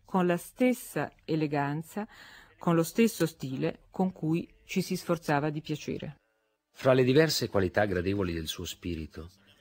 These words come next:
Speaker 2: ve n'è una fondamentale, essenziale per piacere e tuttavia assai rara, quella di essere spontanea e naturale.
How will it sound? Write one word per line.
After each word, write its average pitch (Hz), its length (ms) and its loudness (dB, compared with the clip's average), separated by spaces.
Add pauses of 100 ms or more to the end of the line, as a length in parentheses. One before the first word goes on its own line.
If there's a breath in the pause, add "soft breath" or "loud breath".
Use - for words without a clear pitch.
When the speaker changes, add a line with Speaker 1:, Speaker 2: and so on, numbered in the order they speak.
(400 soft breath)
Speaker 2:
ve 120 160 2
n'è 147 80 4
una 165 220 4
fondamentale, 117 1200 -2
essenziale 95 600 4
per - 180 -2
piacere 131 380 -2
e 107 40 -2
tuttavia 98 520 -2
assai 90 400 -2
rara, 71 380 -10 (1080 soft breath)
quella 143 220 2
di 131 120 4
essere 95 300 4
spontanea 160 840 -2
e - 140 -6
naturale. 76 640 -8